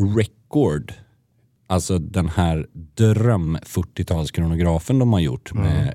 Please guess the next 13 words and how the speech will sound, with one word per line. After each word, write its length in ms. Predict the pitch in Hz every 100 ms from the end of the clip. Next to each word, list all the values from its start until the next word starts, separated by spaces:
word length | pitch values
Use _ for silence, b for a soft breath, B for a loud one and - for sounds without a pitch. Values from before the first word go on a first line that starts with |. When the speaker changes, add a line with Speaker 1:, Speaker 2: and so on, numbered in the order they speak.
| -
Speaker 1:
giltvisare, 1700 | 85 95 85 76 - - - - - 67 85 82 - - 92 92
alltså, 200 | 76 76
den 220 | 78 78
är 120 | 62 58
ju 40 |
helt 300 | - 90 -
otrolig. 500 | 78 - 82 85 95 - -
Speaker 2:
Fantastisk. 560 | 107 110 101 95 101 - _ _ _ _ _ _
Speaker 1:
Där 200 | 120 139
kan 180 | 131 131
vi 60 |
ju 80 | 120
snacka, 640 | 107 101 - - 80 76